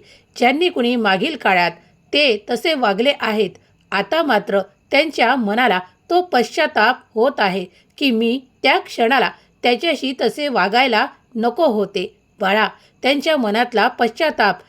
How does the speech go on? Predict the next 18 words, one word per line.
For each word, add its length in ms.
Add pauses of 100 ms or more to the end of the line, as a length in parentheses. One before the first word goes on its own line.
(180)
मी 120
पाहिला 420
आहे, 300 (320)
तेव्हा 300
मी 160
तुझ्यासाठी 720 (320)
हे 120
सर्व 380
काही 320
आशीर्वाद 560 (180)
घेऊन 240 (140)
आलो 260
आहे. 260 (360)
तुझ्यासाठी 640 (120)
आता 380
इथून 280
पुढे 260 (420)
सुख, 360